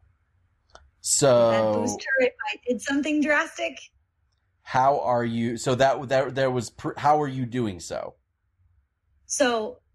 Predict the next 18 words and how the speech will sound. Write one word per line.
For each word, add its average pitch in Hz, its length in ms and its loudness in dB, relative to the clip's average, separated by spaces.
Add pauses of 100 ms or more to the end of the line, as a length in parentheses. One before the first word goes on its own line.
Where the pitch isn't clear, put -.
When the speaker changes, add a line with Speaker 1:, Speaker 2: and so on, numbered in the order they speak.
(180)
Speaker 2:
he 285 440 -2 (120)
is 233 180 0
trying 285 520 0
to 302 80 -4
get 262 160 0
away. 202 580 -4 (180)
She's 262 440 -2
trying 240 300 0
to 240 100 -6
maintain 220 500 -6
hold, 196 460 -2 (140)
and 185 340 -4
he's 196 300 -8
slipping 190 440 -8
through. - 160 -14 (580)
Speaker 1:
He 165 140 -2
Speaker 2:
Correct? 165 140 4
Speaker 1:
is - 140 -6